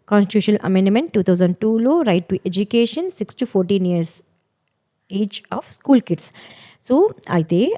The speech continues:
ఇది చూసాం కదా. ఇప్పుడు ఈ ఏమేమి ఉన్నాయి, ఈ లెవెన్ ఫండమెంటల్, ఆ, డ్యూటీస్ అనేటువంటివి చూద్దామండి. ఒకటి ఏంటంటే, abide by the constitution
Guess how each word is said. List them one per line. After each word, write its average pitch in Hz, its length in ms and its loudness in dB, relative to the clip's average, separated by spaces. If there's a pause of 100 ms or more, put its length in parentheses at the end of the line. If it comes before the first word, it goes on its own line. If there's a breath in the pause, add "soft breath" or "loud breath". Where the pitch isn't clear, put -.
(120)
ఇది 220 300 -2
చూసాం 196 260 2
కదా. 220 320 0
ఇప్పుడు 226 640 2 (1120)
ఈ 214 260 -2
ఏమేమి 269 400 2
ఉన్నాయి, 196 320 0
ఈ 196 360 -2
లెవెన్ 196 380 0
ఫండమెంటల్, 190 760 -2 (120)
ఆ, 180 140 0
డ్యూటీస్ 185 420 -2
అనేటువంటివి 175 560 -4 (120)
చూద్దామండి. 170 420 2 (480 loud breath)
ఒకటి 220 260 0
ఏంటంటే, 185 600 0 (120)
abide 214 460 0
by 180 180 0
the 196 180 -2 (260)
constitution 175 540 -2